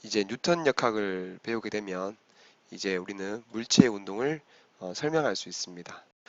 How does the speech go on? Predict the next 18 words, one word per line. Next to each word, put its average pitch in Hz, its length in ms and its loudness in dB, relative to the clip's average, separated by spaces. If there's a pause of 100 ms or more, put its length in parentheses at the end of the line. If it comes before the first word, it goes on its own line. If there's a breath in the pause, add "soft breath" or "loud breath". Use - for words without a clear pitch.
설명에 185 460 8
필요한 139 340 8
준비물은 113 840 -2
힘의 151 640 0
개념, 90 480 -8
뉴턴 - 240 -2
역학은 107 680 -2 (540 loud breath)
그 98 280 -10
힘으로, 190 600 0 (500 soft breath)
어, 92 440 -10
물체의 127 320 0
운동을 104 260 -6
설명합니다. 101 720 -10 (640 loud breath)
개념, 110 500 -2 (360)
종류, 107 460 -6 (380 soft breath)
힘의 135 260 -2
합성 131 280 -2
방법, 120 400 0